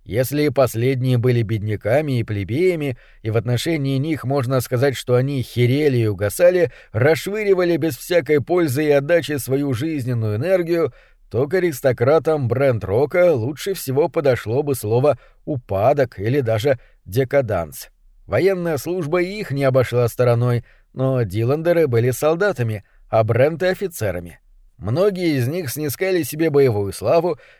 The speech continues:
и были награждены за доблесть, прежде чем растратили свое здоровье и душевные силы в распутстве и кутежах. Нынешним главой семьи, если вообще это еще можно было назвать семьей,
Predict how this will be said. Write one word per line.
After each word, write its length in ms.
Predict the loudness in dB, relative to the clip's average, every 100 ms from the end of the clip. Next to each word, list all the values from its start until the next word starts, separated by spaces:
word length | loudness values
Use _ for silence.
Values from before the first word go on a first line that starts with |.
| -4
и 100 | 0
были 260 | 2 4
награждены 640 | 2 2 2 0 -2 -2 2
за 180 | 2
доблесть, 600 | 4 4 2 -2 -4 -12 -10
прежде 420 | -2 -2 -2 -4
чем 300 | 0 0 4
растратили 640 | 2 2 0 0 0 -2
свое 340 | -2 -2 0 0
здоровье 540 | 2 2 2 2 -2
и 40 | -2
душевные 600 | -4 -2 -4 -2 -6 -8
силы 420 | -4 0 0 0 -6 _
в 120 | 0
распутстве 720 | 4 4 0 -6 -8 -6 -6
и 20 |
кутежах. 640 | -4 -6 -8 -12 -14 -16 _ _ _ _
Нынешним 720 | -8 -4 -2 -2 -4 -4 -4
главой 380 | 4 4 4 0
семьи, 500 | -2 -6 -4 -2 -2 -4 _ _
если 300 | -8 -2 0
вообще 560 | 2 2 0 -6 -2
это 140 | -2 -2
еще 260 | -4 -2 0
можно 420 | 2 0 0 0
было 240 | 0 0
назвать 420 | 0 -2 0 -2
семьей, 540 | -4 -10 -4 0 0